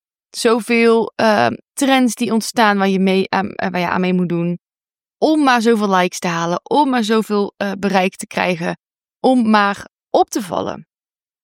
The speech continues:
En ik hoor ook heel veel mensen erover: "Ja, ik, ik vind het niet meer leuk. Ik vind het niet meer leuk om te posten. Ik vind het niet meer leuk om hier aan mee te doen, want ik kan toch niet winnen.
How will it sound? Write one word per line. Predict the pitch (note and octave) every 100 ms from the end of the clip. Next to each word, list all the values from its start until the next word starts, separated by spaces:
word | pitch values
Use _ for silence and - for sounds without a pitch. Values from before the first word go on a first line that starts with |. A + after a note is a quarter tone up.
| _
En | B3+ C4
ik |
hoor | A3+ C4 C4
ook |
heel | G3+ A#3+
veel | B3+
mensen | A3+ G3+ G3
erover: | F3+ G3+
"Ja, | F#3+ -
ik, | A3+ - - -
ik | A3
vind | - B3
het | A#3
niet | A#3
meer | G3
leuk. | G#3+ G#3 E3
Ik | -
vind | - A3+
het | G3+
niet | A3+
meer | G3
leuk | F3 A3 D4+
om | C4 B3+
te | -
posten. | B3 A#3+ G#3+ G#3+ G3+ - _ _ -
Ik | G3+
vind | G#3+
het | G#3
niet | G3
meer | F#3+
leuk | G#3+ G#3
om |
hier | F#3+ E3+
aan | E3
mee | F#3+ A#3+
te | A3
doen, | G3 G3 F#3
want | F#3 G#3+ G#3+ - _ _
ik | A#3
kan | - B3
toch | C4 -
niet | A3 E3
winnen. | E3+ D3 E3